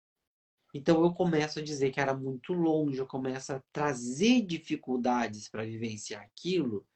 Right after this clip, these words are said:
e às vezes é minha autossabotagem, né, trabalhando ali, porque se tornam justificativas pra que eu diga, "Olha, não deu certo por causa desses, desses, desses motivos."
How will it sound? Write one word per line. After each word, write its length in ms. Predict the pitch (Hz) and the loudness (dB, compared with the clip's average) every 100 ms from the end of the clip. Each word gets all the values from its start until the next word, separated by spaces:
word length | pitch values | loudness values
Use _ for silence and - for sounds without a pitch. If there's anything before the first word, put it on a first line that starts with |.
| _ - - - | _ -20 -20 2
e 100 | 135 | 6
às 160 | 139 123 | 6 6
vezes 160 | 123 | 2
é 80 | 131 | 4
minha 200 | 127 123 | 4 4
autossabotagem, 880 | 120 - 113 110 110 104 101 98 101 | 2 -2 -2 -2 -4 -6 -6 -8 -6
né, 200 | 113 117 | -4 -4
trabalhando 640 | 107 107 107 107 107 104 | -4 -2 -2 -2 -2 -2
ali, 400 | 113 123 196 185 - _ _ _ _ _ - _ | -2 0 0 -2 -6 _ _ _ _ _ -20 _
porque 300 | - 170 175 | 4 4 4
se 160 | 180 180 | -2 0
tornam 380 | 180 170 170 175 | 4 6 6 2
justificativas 1200 | 160 240 254 - - - 170 135 123 170 170 175 | 4 0 0 -8 -6 -4 0 0 0 0 0 0
pra 160 | 170 170 | -4 -2
que 80 | |
eu 100 | 190 | -2
diga, 360 | 185 147 151 123 | -2 -2 -2 0
"Olha, 260 | 120 127 120 | 0 0 0
não 180 | 127 | -2
deu 140 | 139 147 | -2 -2
certo 420 | - 139 143 - - | 0 0 0 -4 -6
por 100 | 156 | -4
causa 280 | 151 151 | -2 -4
desses, 380 | 139 139 147 - | -2 -2 -2 -4
desses, 340 | 139 139 - 135 | -4 -4 -6 -2
desses 340 | 127 127 131 | -2 -2 -12
motivos." 720 | 139 151 - 107 - - - | -14 -12 -8 -8 -10 -18 -20